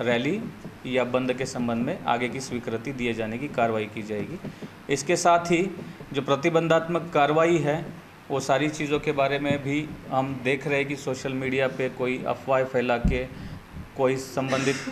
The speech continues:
व्यापारियों को नुकसान पहुंचाना या आम व्यवस्था को ख़राब करने का कोई प्रयास कोई भी कर रहा हो, तो उसके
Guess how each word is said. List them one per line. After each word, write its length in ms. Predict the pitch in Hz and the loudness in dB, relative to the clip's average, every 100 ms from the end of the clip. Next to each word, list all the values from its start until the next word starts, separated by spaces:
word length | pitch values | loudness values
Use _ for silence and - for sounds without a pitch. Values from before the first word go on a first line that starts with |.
| - - - - - | -8 -10 -12 -12 -4
व्यापारियों 560 | 120 123 127 131 135 131 | 2 2 4 2 2 0
को 140 | 131 | -2
नुकसान 540 | 127 123 - 131 131 135 - - - | -4 -4 0 0 0 -4 -12 -18 -2
पहुंचाना 400 | 127 123 135 139 | 0 2 0 2
या 300 | 165 180 - 135 | 2 2 2 4
आम 260 | 156 170 | 4 4
व्यवस्था 440 | 160 151 147 - 143 | 4 2 2 2 0
को 160 | 151 | 0
ख़राब 340 | - 135 131 131 | 0 2 2 0
करने 240 | 127 127 | -2 -2
का 140 | 123 131 | -2 -2
कोई 220 | - 127 | 0 -2
प्रयास 560 | - 123 135 - - - - - - | 0 2 4 2 -4 -12 -18 -20 -2
कोई 140 | 160 180 | 2 2
भी 100 | 175 | 2
कर 200 | 160 120 | 2 4
रहा 140 | 120 | 4
हो, 240 | 117 170 247 - | 4 0 -4 -4
तो 100 | 147 | -4
उसके 240 | 139 147 | -2 -2